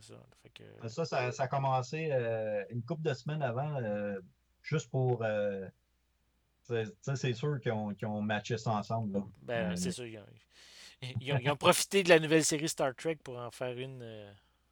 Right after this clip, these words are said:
Speaker 1: une parodie un peu, là. Fait que, non, non, regarde, c'est sûr, c'est, c'est, c'est, c'était le bon moment de, de présenter une série comme ça, là, c'est certain. L'engouement pour, euh, Star Trek est là,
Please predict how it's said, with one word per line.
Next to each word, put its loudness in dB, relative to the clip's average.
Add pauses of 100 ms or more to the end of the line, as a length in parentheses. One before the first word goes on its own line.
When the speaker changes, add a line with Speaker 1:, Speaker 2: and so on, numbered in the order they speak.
Speaker 1:
une -14
parodie -2
un -8
peu, -10
là. -16 (140)
Fait -20
que, -18 (1300)
non, -4
non, -8
regarde, -12
c'est -14
sûr, -14
c'est, -14
c'est, -12
c'est, -10
c'était 0
le 4
bon 2
moment -2
de, -8
de -12
présenter -10
une -16
série -14
comme -16
ça, -18
là, -18
c'est -18
certain. -16 (880)
L'engouement -2
pour, -12
euh, -8
Star -8
Trek -12
est -10
là, -10